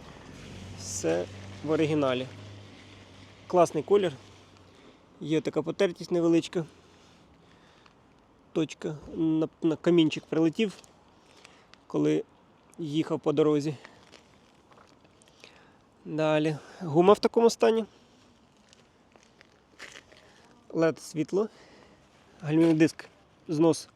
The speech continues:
мінімальний. Мотоцикл присут-, на мотоциклі присутній А Б С. Навіть наліпка є, бачите, ну,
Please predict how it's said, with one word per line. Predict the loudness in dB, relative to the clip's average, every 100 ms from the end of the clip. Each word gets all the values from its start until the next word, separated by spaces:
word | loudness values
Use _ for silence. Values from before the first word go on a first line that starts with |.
| _
мінімальний. | 4 4 6 4 4 0 -8 -20 -20 -20 -20 _
Мотоцикл | -10 -6 -6 -4 -4
присут-, | -2 -6 -4 -6 -6 -16 -4
на | -2
мотоциклі | -2 -4 -4 -4 -4
присутній | -6 -8 -6 -2
А |
Б | 0
С. | 0 -2 -8 -20 -20 -20 _ -2
Навіть | 0 0 0
наліпка | -2 -2 -6
є, | -8
бачите, | -6 -10 -12 -16
ну, | -10 -10